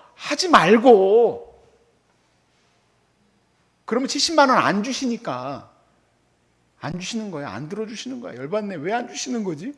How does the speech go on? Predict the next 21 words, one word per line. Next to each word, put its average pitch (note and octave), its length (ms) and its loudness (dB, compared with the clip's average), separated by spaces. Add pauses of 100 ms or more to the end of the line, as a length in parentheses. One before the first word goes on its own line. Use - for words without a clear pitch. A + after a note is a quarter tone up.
(380)
어? G4 160 -4
나보러 F#4 360 6
사역하라는 - 600 6
거야, F#4+ 120 8
말라는 B3+ 440 2
거야? E3+ 240 -4 (760)
칠십만 F#4 460 2
원 C#4 120 6
언제 B3+ 200 0
주실 - 220 -8
거야? B3+ 260 -2 (760)
그게 D3+ 220 -10
아니고, D3 560 -8 (300)
하나님 C4 560 -8
앞에 G3 560 -8 (180)
내가 F3 220 -8
나와서 D3+ 440 -8
살아가는 A3+ 440 -10
것들을 F3 320 -14
감사하고 A3 560 -6
살면, G3+ 440 -8